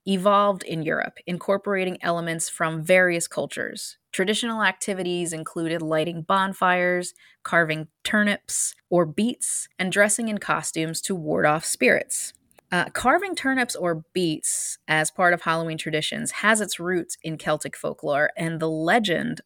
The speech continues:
of Stingy Jack. The practice predates the use of pumpkins for carving, which became more common when Halloween traditions were brought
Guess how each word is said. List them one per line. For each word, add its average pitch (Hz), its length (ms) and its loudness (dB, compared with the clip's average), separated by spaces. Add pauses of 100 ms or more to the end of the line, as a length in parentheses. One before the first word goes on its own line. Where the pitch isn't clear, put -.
of 156 300 0 (120)
Stingy 208 920 -2
Jack. - 720 -2 (420)
The 185 80 2
practice - 380 6
predates 208 480 0
the 180 100 -2
use 190 240 0
of 165 120 -6
pumpkins 170 420 0
for - 120 -4
carving, 151 480 2
which - 220 -6
became 170 560 -6
more 214 240 2
common 175 560 -2
when 165 280 -2
Halloween 165 380 -4
traditions 156 460 -4
were 160 140 -4
brought 156 300 0